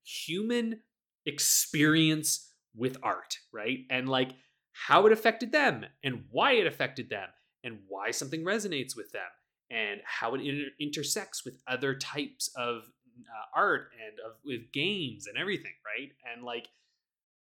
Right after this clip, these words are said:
the reason I talk about the Bible Avengers one is because he talks about his, like, struggles as, like, someone who was, like, Christian, um, but isn't anymore. I can't even remember. But anyway,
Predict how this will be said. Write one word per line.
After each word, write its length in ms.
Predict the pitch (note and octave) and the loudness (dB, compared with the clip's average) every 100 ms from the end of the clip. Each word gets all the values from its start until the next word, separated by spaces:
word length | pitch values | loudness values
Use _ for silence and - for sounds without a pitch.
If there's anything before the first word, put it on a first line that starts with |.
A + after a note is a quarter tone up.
| _ | _
the 100 | C3 | -2
reason 200 | D3 D3+ | 0 2
I 80 | C#3+ | 0
talk 140 | C#3+ | 2
about 100 | B2 A2+ | 0 2
the 40 | |
Bible 240 | E3 A#3+ | 2 4
Avengers 320 | D3+ B2 A#2 B2 | 2 0 -2 -6
one 120 | B2 | -8
is 80 | A#2+ | -6
because 240 | A#2 A#2 | -6 -6
he 160 | E3 E3+ | -6 -10
talks 280 | D3+ C#3+ - | -6 -6 -4
about 200 | B2+ A#2+ | -4 -4
his, 180 | B2 | -6
like, 140 | B2 G#2+ | -6 -6
struggles 540 | - E3 B2 A#2 A#2 - A2+ | -2 -2 -2 -4 -6 -10 -12
as, 120 | A2 | -10
like, 180 | A2 A2 | -12 -10
someone 280 | - A#2 A2+ | -12 -12 -16
who 120 | A#2 G#2 A2+ | -20 -18 -10
was, 300 | A#2 A2+ A2+ | -8 -6 -8
like, 200 | G#2+ - _ _ _ | -10 -12 _ _ _
Christian, 580 | - E3 - G#2 A#2 D3 - - | -8 -6 -6 -8 -10 -12 -14 -12
um, 340 | A2+ G#2+ G#2+ | -8 -8 -8
but 140 | A2+ A2 _ _ _ | -6 -6 _ _ _
isn't 280 | C3+ B2 D#3 | -12 -10 -6
anymore. 240 | D#3+ E3 C#3+ | -6 -4 -6
I 40 | |
can't 160 | C3 B2+ | -2 -4
even 100 | G#2 | -4
remember. 260 | G#2+ G2 - | -12 -12 -2
But 100 | C3+ | 0
anyway, 300 | C3+ G#2+ | 0 -2